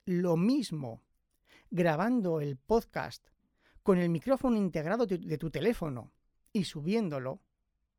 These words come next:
que grabando en un estudio profesional que valga cientos de miles de euros.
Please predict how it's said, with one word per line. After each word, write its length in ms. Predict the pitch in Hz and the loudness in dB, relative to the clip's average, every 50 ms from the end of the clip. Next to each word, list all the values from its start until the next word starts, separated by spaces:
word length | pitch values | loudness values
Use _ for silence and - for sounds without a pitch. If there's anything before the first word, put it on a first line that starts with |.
| _ _ _ _ - - _ - _ | _ _ _ _ -20 -20 _ -4 _
que 120 | 202 180 | 0 2
grabando 560 | 156 165 160 156 165 196 233 247 254 254 233 | 2 2 -2 -2 -2 0 0 2 2 2 2
en 100 | 214 202 | 2 2
un 140 | 208 226 226 | 0 0 -2
estudio 640 | 220 196 - - - - 220 220 254 285 302 - - _ | -2 -4 -8 -8 -6 -4 -2 -2 -2 -2 -4 -6 -10 _
profesional 1000 | - 180 165 147 127 - - 156 131 - - - 139 139 143 170 220 233 226 202 - | -4 -4 -4 -4 -6 -6 -6 -6 -4 -6 -8 -8 -6 -6 -4 -2 0 -2 -2 -2 -2
que 160 | - 185 170 | -2 -2 0
valga 400 | 156 185 202 208 202 220 214 185 | 2 0 0 0 -2 -4 -6 -6
cientos 680 | - - - 185 180 185 185 185 170 - 190 175 160 | -10 -4 -2 0 0 2 0 -2 -2 -2 -4 -4 -2
de 140 | 156 151 147 | -4 -4 -2
miles 460 | 151 165 165 170 160 165 160 147 147 | -2 -2 0 0 0 -2 -2 -4 -6
de 220 | 143 143 143 156 165 | -6 -2 0 0 0
euros. 460 | 156 139 123 123 - 135 - - | 0 -2 -6 -10 -12 -14 -16 -20